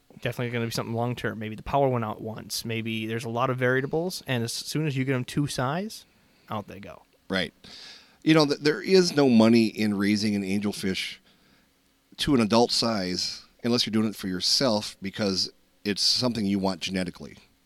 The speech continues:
Speaker 2: You know, and, and so basically, if you're doing it to make a
Speaker 1: Or if you had that mystical blue one that doesn't exist.
Speaker 2: That's right. You know, or the glow-in-the-dark ones, which they have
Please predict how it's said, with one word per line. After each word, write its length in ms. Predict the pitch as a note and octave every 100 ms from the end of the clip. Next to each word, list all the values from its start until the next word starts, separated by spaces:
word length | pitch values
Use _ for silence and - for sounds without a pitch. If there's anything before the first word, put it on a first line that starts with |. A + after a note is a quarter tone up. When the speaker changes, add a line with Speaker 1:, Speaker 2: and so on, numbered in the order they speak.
| _ _ _ _ _ _ _ _ _ _ _ _
Speaker 2:
You 80 | B2
know, 240 | G2+ F#2+ -
and, 200 | A2+ A#2 -
and 300 | B2 A2 G2+
so 320 | - A#2+ A#2+ -
basically, 420 | C#3+ F#3 F#3 B2+
if 160 | A#2 -
you're 80 | G#3
doing 220 | A3 A3+
it 100 | E3+
to 60 | A#2+
make 160 | B2
a 40 | C#3
Speaker 1:
Or 120 | C#3
if 120 | B2+
you 100 | C3
had 160 | B2+ B2+
that 140 | A#2
mystical 480 | A2+ B2 - - A#2+
blue 260 | A2+ A2 B2
one 200 | A2+ G#2+
that 100 | -
doesn't 240 | A2+ A2+
exist. 400 | A2 A#2+ A2+ -
Speaker 2:
That's 240 | C#3 C#3 -
right. 260 | F#2+ C#2 - _ - - - - -
You 100 | B2
know, 40 |
or 140 | G#2+ C3+
the 60 |
glow-in-the-dark 560 | C#3 D#3+ D#3+ C#3+ D#3 -
ones, 360 | G#2+ F2 G#2+ -
which 200 | G2+ -
they 140 | A2+
have 480 | B2+ C3 G#2 A2+ C#3